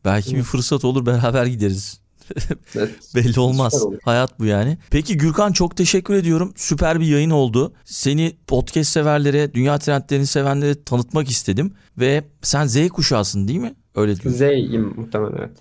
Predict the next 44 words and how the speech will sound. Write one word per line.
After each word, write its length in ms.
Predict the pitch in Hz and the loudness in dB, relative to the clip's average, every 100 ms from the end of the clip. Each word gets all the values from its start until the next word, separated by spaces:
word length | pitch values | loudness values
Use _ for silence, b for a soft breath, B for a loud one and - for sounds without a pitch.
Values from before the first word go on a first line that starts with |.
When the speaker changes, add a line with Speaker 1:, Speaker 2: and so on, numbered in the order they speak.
| _ | _
Speaker 1:
Ya 120 | 127 | -2
muhtemelen 880 | 127 110 160 143 - 277 285 214 175 | 0 2 0 0 -2 -2 0 2 2
de 60 | 175 | 0
ilk 240 | - 185 - | -4 -6 -4
defa 360 | 160 156 175 | 0 0 0
bir 60 | 143 | 0
Z 320 | 117 123 147 | 2 2 2
kuşağını 400 | 147 - 127 139 | -2 -2 0 0
konuk 300 | 139 117 98 | 0 -2 -2
ettim. 280 | 98 - - - - | -4 -4 -10 -10 -10
Şu 180 | - 180 | 0 2
anda 220 | 185 131 | 2 0
da 80 | 120 | 0
fark 280 | 110 101 | -2 -2
ettim 320 | 104 - 92 90 | -4 -6 -2 0
bunu. 220 | 95 - _ | 0 -4 _
Neden 320 | 117 147 185 | 0 2 2
böyle 160 | 165 156 | 2 2
bir 40 | |
şey 140 | 143 143 | 2 0
yaptım 320 | 135 - 151 | -2 -4 -2
bilmiyorum. 440 | 147 139 101 113 b - | 0 2 2 0 b -6
Yani 280 | 107 101 95 - _ | -2 0 -2 -8 _
iyi 180 | 117 123 | 0 2
anlamda, 640 | 117 113 101 101 98 - - | 2 2 2 2 0 -2 -4
bugüne 320 | 107 135 139 | -2 0 2
kadar 220 | 151 151 | 2 2
niye 200 | 147 139 | 2 2
yapmadım 460 | 147 135 - 107 104 | 0 0 -2 0 0
anlamında. 540 | 101 101 101 120 269 - - 110 | 0 -2 -2 -2 -4 -8 -10 -2
Çok 220 | - 156 | 0 0
çok 180 | - 170 | 0 0
sağ 260 | - 170 165 | 2 2 0
ol. 100 | - _ | -2 _
Çok 260 | - 135 - | -6 -4 0
şey 140 | 160 | 2
öğrendik 400 | 143 131 123 117 | 4 2 0 0
senden. 380 | - 123 135 147 | 0 0 0 0
Herkes 480 | 139 135 139 135 139 | 0 0 0 -2 -2
de 40 | |
takip 360 | 135 123 120 139 | 0 0 0 0
eder 160 | 139 | 2
umarım 320 | 131 120 110 | 2 2 0
seni. 340 | 107 104 110 | 0 -2 -2